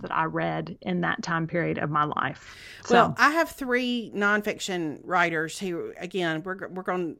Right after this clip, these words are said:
Speaker 2: we're gon-, one's gonna be like, "Oh, I, that, I believe that," and then the other two are gonna feel like a little bit of a hard left, especially in light
Speaker 1: Okay.
Speaker 2: of the first one. But when, um,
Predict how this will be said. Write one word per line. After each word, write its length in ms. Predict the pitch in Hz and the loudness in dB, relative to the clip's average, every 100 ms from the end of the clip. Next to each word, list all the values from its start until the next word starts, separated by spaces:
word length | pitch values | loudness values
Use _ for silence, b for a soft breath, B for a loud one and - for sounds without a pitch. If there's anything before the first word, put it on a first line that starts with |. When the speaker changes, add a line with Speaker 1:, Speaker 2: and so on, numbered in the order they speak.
| _ | _
Speaker 2:
we're 120 | 180 | -4
gon-, 300 | 190 170 160 - b b b b _ | -2 0 -2 -8 b b b b _
one's 360 | 233 269 277 - | 2 4 4 2
gonna 220 | 240 202 | 0 2
be 420 | 196 190 180 175 | 2 0 0 -2
like, 220 | 175 180 - | 0 0 2
"Oh, 440 | 392 453 226 151 | 2 2 0 -2
I, 120 | - 214 | -4 -2
that, 280 | 208 220 - | -2 -2 -2
I 160 | 185 208 | 2 2
believe 320 | 240 220 185 | 2 0 2
that," 200 | 180 156 | 2 2
and 80 | 175 | 2
then 140 | 175 | 0
the 80 | 170 | 0
other 220 | 170 180 | 2 0
two 160 | 170 170 | -2 -2
are 120 | 156 | 0
gonna 140 | 151 143 | -2 -4
feel 120 | 143 | -4
like 160 | 131 | -4
a 40 | 151 | -4
little 100 | 151 | -4
bit 100 | 143 | -4
of 40 | 139 | -2
a 40 | |
hard 260 | 165 151 151 | 0 2 2
left, 200 | 139 147 | -2 -4
especially 440 | - 151 - 156 | -6 -6 -4 -4
in 80 | 147 | 0
light 60 | - | 2
Speaker 1:
Okay. 40 | - | 2
Speaker 2:
of 60 | |
the 60 | 147 | 2
first 260 | - 139 - | -2 -4 -6
one. 140 | 131 | -8
But 160 | - B B B B B | -8 B B B B B
when, 280 | 214 202 - - | 0 0 0 0
um, 260 | 185 170 | 2 2